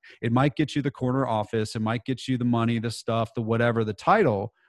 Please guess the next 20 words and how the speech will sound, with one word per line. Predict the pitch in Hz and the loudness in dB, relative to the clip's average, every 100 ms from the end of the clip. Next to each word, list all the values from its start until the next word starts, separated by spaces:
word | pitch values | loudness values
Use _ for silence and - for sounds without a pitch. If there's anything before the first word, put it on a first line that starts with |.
| _ _ _ _ | _ _ _ _
but | 147 | 2
it's | 147 - | 2 2
not | 139 143 165 | 2 2 2
gonna, | 156 | 0
on | 135 135 | 2 0
your | 123 | 0
deathbed, | 110 120 - - 113 107 101 - - | 0 -2 -2 -2 0 0 -4 -10 -2
you're | 135 135 | 2 4
gonna | 151 127 | 6 4
know | 113 117 110 | 4 4 2
that | 104 | 0
you | 101 | -2
weren't | 107 104 | -2 -4
true | - 110 | -4 -4
to | 98 | -4
yourself | 98 - 101 95 107 | -6 -4 -2 -2 -4
if | 123 113 | -6 -4
you | 107 | -2
were | 98 | -2
hiding | - 127 123 117 104 | 0 2 2 0 -4